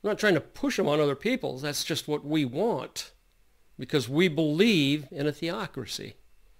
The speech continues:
We don't necessarily have something wrong with nationalism if a country wants to stand for its own beliefs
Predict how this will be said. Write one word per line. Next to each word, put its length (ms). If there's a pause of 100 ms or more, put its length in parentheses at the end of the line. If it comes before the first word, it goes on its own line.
(380)
We 100
don't 240
necessarily 800
have 160
something 300
wrong 180
with 140
nationalism 920 (420)
if 100
a 60
country 360
wants 360
to 100
stand 540
for 140
its 140
own 200
beliefs 720